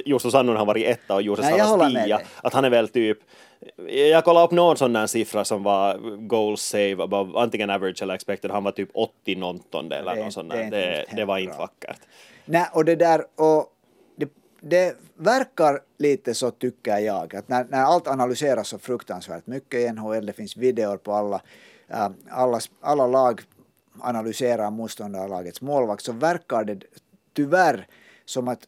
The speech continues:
Speaker 2: att Jose Saros största svaghet är att han inte sp-, spelat stor. Det är ju hans största svaghet och det är ju inte hans fel,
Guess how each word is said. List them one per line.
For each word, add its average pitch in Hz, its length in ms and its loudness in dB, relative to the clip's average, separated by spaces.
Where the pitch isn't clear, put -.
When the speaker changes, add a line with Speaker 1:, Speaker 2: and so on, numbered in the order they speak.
Speaker 2:
att - 320 -4
Jose 135 240 -4
Saros 139 320 2
största 131 340 -2
svaghet 107 580 -2
är 110 80 -2
att 98 100 -10
han 101 120 -10
inte 104 200 -12
sp-, - 240 -16
spelat 104 320 -10
stor. 98 380 -8
Det 107 120 -10
är 104 40 -4
ju 98 80 -6
hans 117 160 -10
största 104 340 -10
svaghet 87 480 -14
och 98 60 -18
det 98 80 -10
är 95 40 -10
ju 101 60 -8
inte 107 140 -14
hans 113 180 -12
fel, - 360 -4